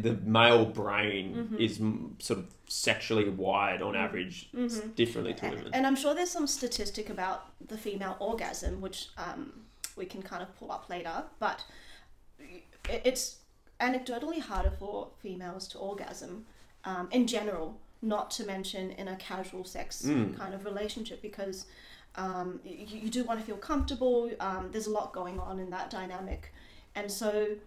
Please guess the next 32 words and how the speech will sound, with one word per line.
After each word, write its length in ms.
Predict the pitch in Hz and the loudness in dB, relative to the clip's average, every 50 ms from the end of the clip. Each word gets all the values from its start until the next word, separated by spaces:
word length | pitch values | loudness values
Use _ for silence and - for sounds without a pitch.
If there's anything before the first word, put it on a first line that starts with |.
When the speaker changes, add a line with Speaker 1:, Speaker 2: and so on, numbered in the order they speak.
| - - - - - - - | -20 -20 -20 -20 -20 -16 -12
Speaker 2:
sex, 440 | - - - 294 311 - - - - | -4 2 2 2 2 2 -4 -6 -2
like 260 | 233 254 254 269 269 | 2 4 4 4 2
you 60 | 254 | -2
said, 240 | 226 - 180 180 185 | -6 -6 -6 -6 -4
sex, 360 | - - - - - - - - | -2 -2 -2 -2 -2 -4 -6 -8
I 60 | 196 | -8
think, 420 | 196 190 190 190 185 180 - - - - | -8 -8 -8 -8 -8 -10 -12 -12 -10 -10
a-, 120 | - - - | -6 -4 -2
and 160 | 196 214 185 | -2 -2 -2
this 160 | 196 196 - | -2 -4 -4
might 180 | 214 196 160 - | -2 -4 -2 0
be 80 | 180 | 0
a 40 | 185 190 | 0 0
bit 200 | - 202 185 180 | -2 -4 -4 -6
of 100 | 190 190 | -6 -6
a 60 | 190 | -6
generalization, 1040 | - 185 170 180 180 196 190 175 175 175 - 165 - 190 - - - - 175 262 285 - - - - - - | -6 -6 -6 -6 -8 -8 -8 -8 -8 -8 -8 -8 -8 -8 -8 -10 -10 -8 -6 -6 -6 -8 -10 -18 -18 -16 -14
but 320 | - 185 - 185 226 - - - - - - - - | -6 0 2 2 2 0 -2 -10 -16 -20 -20 -16 -12
sex 340 | - - - 214 196 - - | -8 -4 -4 -4 -4 -4 -6
can 320 | - - - 208 202 202 202 | -8 -6 -4 -4 -4 -2 -2
be 140 | 190 196 185 | -4 -4 -2
less 300 | 185 185 180 - - - | -2 -2 -2 -2 -2 -4
gratifying 560 | - - - - - - - - 160 160 - - | -6 -8 -8 -8 -10 -10 -10 -10 -10 -10 -12 -14
for 80 | - 190 | -16 -16
females 640 | - - 220 180 175 170 165 175 175 175 - - - - - - - - - - - | -12 -10 -10 -8 -8 -8 -8 -8 -8 -8 -10 -10 -12 -16 -20 -20 -20 -20 -20 -12 -2
in 80 | 110 113 | 2 2
Speaker 1:
Yeah. 80 | 98 | 4
Speaker 2:
general. 400 | - - 175 175 180 - 196 - - - - - - - - - - | 4 2 -4 -6 -8 -8 -8 -10 -12 -14 -18 -20 -20 -20 -20 -12 -8
Speaker 1:
I 80 | - - | -6 -2
think, 300 | - - 123 120 117 - | 4 6 6 6 6 6
um, 300 | 139 123 113 107 101 101 | 6 8 8 6 4 2
this 280 | 107 107 - - - | 0 -2 -2 -4 -8